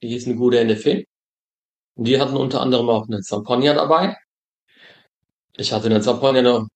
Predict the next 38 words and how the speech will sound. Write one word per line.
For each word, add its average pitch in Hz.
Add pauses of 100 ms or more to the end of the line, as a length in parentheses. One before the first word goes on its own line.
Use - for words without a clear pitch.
(120)
nie 113
ge-, -
zuvor 110
gehört, 107 (120)
hab -
die -
schon 123
mal 110
auf -
Abbildungen 165
gesehen, 156
aber 123
wusste 139
halt 113
auch 117
überhaupt 113
nicht 110 (160)
genau, 95
was 101
es 120
damit 104
auf 104
sich 123
hat. - (600)
Und 107
diese 117 (680)
Gude 113
en 107
de 101
Fe, 156
diese 107
Gruppe, 123
die 110
hatten 101
halt 98
diese 104
Zampogna 107
dabei. 107